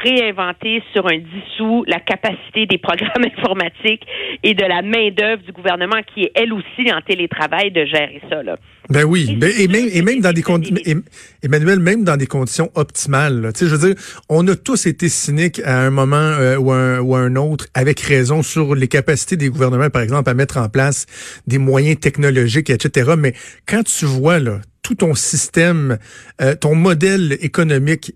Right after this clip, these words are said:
Speaker 2: ébranlé, s'effondrer comme celui-là, tu sais, tu peux pas commencer à faire du cas par cas puis du spécifique et, et espérer y arriver en l'espace de deux semaines. Là, c'est, c'est, c'est juste irréaliste de penser qu'un gouvernement pourrait faire ça, si agile puisse-t-il être, là.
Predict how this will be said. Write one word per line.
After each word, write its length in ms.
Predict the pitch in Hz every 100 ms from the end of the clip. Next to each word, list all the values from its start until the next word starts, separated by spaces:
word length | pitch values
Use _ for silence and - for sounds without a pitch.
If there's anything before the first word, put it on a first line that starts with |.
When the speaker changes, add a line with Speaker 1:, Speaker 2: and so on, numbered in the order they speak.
| -
Speaker 2:
ébranlé, 580 | 196 160 151 151 127 160
s'effondrer 540 | - 180 160 131 170
comme 160 | 151 123
celui-là, 680 | - 131 117 110 123 170 185 - - - - _
tu 120 | -
sais, 60 | 214
tu 120 | -
peux 140 | - 233
pas 140 | 269
commencer 360 | 156 127 110 156
à 80 |
faire 280 | 131 143 143
du 180 | 135 -
cas 160 | - 165
par 260 | 139 113
cas 140 | - 170
puis 120 | 131
du 80 | 120
spécifique 640 | - 165 - - 190 196 -
et, 340 | 151 160 165
et 160 | 151 -
espérer 400 | 143 - 143 139
y 100 | 185
arriver 520 | 135 123 165 180 131 131 123 - 143 -
en 200 | 139 139
l'espace 360 | 156 - 185 156
de 40 |
deux 200 | 143 156
semaines. 280 | - 190 196
Là, 60 | 143
c'est, 140 | - - -
c'est, 380 | - - - -
c'est 180 | - 175
juste 320 | 165 208 - _
irréaliste 640 | 262 190 190 180 180 202 135
de 60 |
penser 480 | 117 131 120 - 160
qu'un 220 | - 139
gouvernement 320 | 127 127 135 147
pourrait 300 | 131 143 151
faire 460 | - - - 139
ça, 120 | - 226
si 280 | - - 220
agile 340 | 190 151 208 165
puisse-t-il 420 | 156 - - 131
être, 280 | 143 107
là. 80 | -